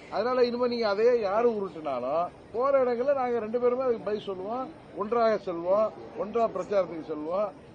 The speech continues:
தேவையான இடங்களுக்கு ஒன்றாகவே செல்வோம். அதனால வந்து இதெல்லாம் நாங்க மறந்துட்டோம். எல்லாத்தையும் மறந்ததுக்கு பிறகு நீங்க என்னதான் அதை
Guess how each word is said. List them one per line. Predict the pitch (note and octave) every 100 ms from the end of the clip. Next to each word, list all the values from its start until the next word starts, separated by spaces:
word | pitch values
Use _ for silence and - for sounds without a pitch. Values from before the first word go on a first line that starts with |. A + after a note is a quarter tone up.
| -
தேவையான | G3 A3 A3 G3+ F#3+
இடங்களுக்கு | F#3+ G3+ G3 E3+
ஒன்றாகவே | D#3+ F#3 F#3+ F#3 F3
செல்வோம். | E3+ D3 D3 F3+ F#3+ - -
அதனால | - F3 A3 A3+
வந்து | G3+ G3+ G#3+ F3 - F3 D3
இதெல்லாம் | E3 F3+ A3
நாங்க | G#3+ F#3+ D3
மறந்துட்டோம். | C#3+ G3+ A#3+ - - - - - - - - - - - - C#3
எல்லாத்தையும் | F#3 A3 A3+ A3 A#3+ E3
மறந்ததுக்கு | F#3+ A#3 B3 G#3
பிறகு | D#3+ E3 D3 D#3 D#3+
நீங்க | D#3 D#3+ C#3+ D3+
என்னதான் | G3+ A3 A3 B3
அதை | A#3